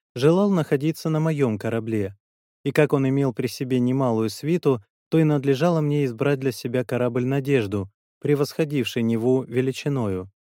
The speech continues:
По точнейшем осмотрении корабля моего — нашёл я нужным переменить на нём две мачты и весь такелаж, что стоило нам многих трудов и времени.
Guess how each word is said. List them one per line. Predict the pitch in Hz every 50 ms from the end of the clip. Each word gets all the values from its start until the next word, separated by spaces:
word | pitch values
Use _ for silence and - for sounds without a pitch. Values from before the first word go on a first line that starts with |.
| _ -
По | 139 139
точнейшем | - 156 143 - - 170 160 147 127 - - 127 123
осмотрении | 123 - - 139 131 - - 202 196 180 151 123 107
корабля | 104 123 120 123 113 120 117 117 110
моего — | 107 107 107 107 101 107 107 101 101 _ _ _ _ _ _ _ _ -
нашёл | 131 139 127 - 170 165 156
я | 131 127 120
нужным | 135 160 156 135 151 139 127
переменить | - 131 127 131 131 131 135 147 156 147 _
на | - 139
нём | 135 139 139 139 135 120
две | 127 131 147 151
мачты | 147 151 147 131 110 - - - - 107 95 98 _ _ -
и | 139
весь | 127 135 131 113 -
такелаж, | - 131 - - 147 143 135 117 104 98 - - _ _ _ _ _ _ _
что | - - - 147 135
стоило | - - 180 180 175 160 147 135 127
нам | 127 127 127 123
многих | 120 131 151 147 127 127 110 -
трудов | - 120 127 120 131 139 131 - -
и | 135
времени. | 123 139 143 135 113 104 98 101 98 95 98